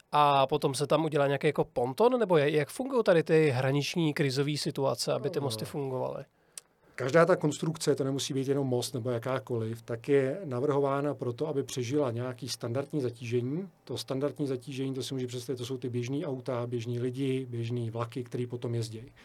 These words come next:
Speaker 2: A to je stav, který se tam opakuje na té konstrukci s nějakou pravděpodobností, s nějakou dobou návratu a na to je každou tu konstrukci nutný navrhnout.
Speaker 1: Aha.
Speaker 2: Pak jsou jakýsi mimořádný situace, pro kterou tu konstrukci je nutno taky připravit.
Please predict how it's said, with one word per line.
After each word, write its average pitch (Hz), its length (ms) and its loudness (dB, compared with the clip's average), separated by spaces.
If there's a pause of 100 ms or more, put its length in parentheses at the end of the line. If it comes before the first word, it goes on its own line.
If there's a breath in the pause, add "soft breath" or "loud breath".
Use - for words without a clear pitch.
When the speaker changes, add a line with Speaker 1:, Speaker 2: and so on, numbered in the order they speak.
(420 loud breath)
Speaker 2:
A 117 80 -4
to 117 140 0
je 175 120 6
stav, 147 380 0
který 147 260 0
se 151 140 -6
tam 151 160 -2
opakuje 151 440 0
na 143 100 -2
té 143 140 -6
konstrukci 143 560 -4
s 131 60 -6
nějakou 135 340 -4
pravděpodobností, 135 840 -2
s 120 60 -6
nějakou 123 320 -4
dobou 131 260 -2
návratu 127 440 -4
a 127 40 -4
na 127 80 -2
to 147 140 -2
je 165 60 2
každou 139 240 -2
tu 143 120 -6
konstrukci 127 400 -6
nutný 120 220 -4
navrhnout. 107 480 -6
Speaker 1:
Aha. 123 220 2 (380 loud breath)
Speaker 2:
Pak 123 160 -2
jsou 180 120 2
jakýsi 175 340 0
mimořádný 151 520 0
situace, 156 540 -2
pro 156 140 -2
kterou 151 180 -4
tu 156 100 -6
konstrukci 147 440 -6
je 147 40 -2
nutno 143 200 -4
taky 131 220 -4
připravit. 120 520 -6